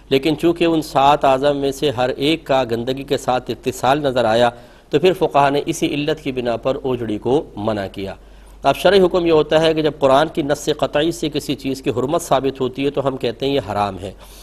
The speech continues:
जब हदीस से साबित हो, तो हम कहते हैं मकरूह तहरीमी है। और यकीनी सी बात है कि जब फ़ुक़हा के इज्तिहाद से किसी चीज़ की हुर्मत साबित होगी, तो हम उसको ज़रा हल्का हुक्म देंगे, क्योंकि ये हदीस से हल्का होता है,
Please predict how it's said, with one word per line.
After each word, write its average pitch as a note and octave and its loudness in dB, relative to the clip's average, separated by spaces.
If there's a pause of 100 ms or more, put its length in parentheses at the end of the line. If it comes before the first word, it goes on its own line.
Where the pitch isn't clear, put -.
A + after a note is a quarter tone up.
(180)
जब C#3 2
हदीस C3 0
से G3 2
साबित D3+ 2
हो, E3 2
तो D#3+ -6
हम D3 -2
कहते C3+ -2
हैं D3 2
मकरूह C3 0
तहरीमी C3+ -2
है। G2 -8 (420)
और C3 4
यकीनी C#3 2
सी G3 0
बात D#3 4
है D#3+ 0
कि D3+ -4
जब D3+ -2
फ़ुक़हा D#3 0
के D#3 -6
इज्तिहाद C3+ 0
से F#3+ -2
किसी E3+ -4
चीज़ D3 -6
की D3 -2
हुर्मत C3+ -2
साबित B2+ -4
होगी, B2+ -4
तो E3 -4
हम B2+ -4
उसको C3 -6
ज़रा B2+ 2 (360)
हल्का D#3+ 4
हुक्म D3 2
देंगे, B2 -2
क्योंकि D3+ -4
ये C#3 0
हदीस A#2+ -4
से - -2
हल्का C#3 0
होता B2+ 0
है, B2+ 0